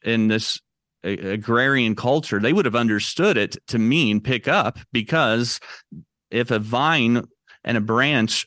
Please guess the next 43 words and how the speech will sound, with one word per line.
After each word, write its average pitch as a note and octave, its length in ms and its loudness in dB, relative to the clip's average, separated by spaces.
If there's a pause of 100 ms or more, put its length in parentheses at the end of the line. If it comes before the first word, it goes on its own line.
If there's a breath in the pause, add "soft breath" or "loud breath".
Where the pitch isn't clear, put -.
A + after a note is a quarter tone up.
are G#2+ 560 2
connected, A#2+ 560 0
but G#2 120 -2
the G#2+ 80 0
branch B2 380 0
isn't A2 200 0
bearing G#2+ 220 0
fruit, B2 420 0
it's G#2 140 -2
likely C3 340 0
because G2+ 280 -2
it's G2+ 160 -4
in A2+ 160 2
the G#2 80 2
dirt. G2 380 0
As G#2 80 -2
long C3 180 2
as A#2+ 100 0
it - 40 -8
stayed B2+ 320 -2
connected A#2 380 -2
to G#2 100 0
the G2 60 0
vine, C3+ 260 0
it F2+ 80 -2
should F3 220 0
bear G2 180 0
fruit. - 320 -2 (340 loud breath)
And, B2+ 160 0
and B2 160 2
so C#3+ 160 2
what B2+ 160 2
a A2+ 60 0
gardener C#3 500 2
will G2+ 140 0
do G2 340 2
is G#2+ 140 0
come C#3 500 0
and A2 140 2
they'll G#2+ 100 0
pick C#3+ 340 -4
the A2 100 -2
branch A#2 440 0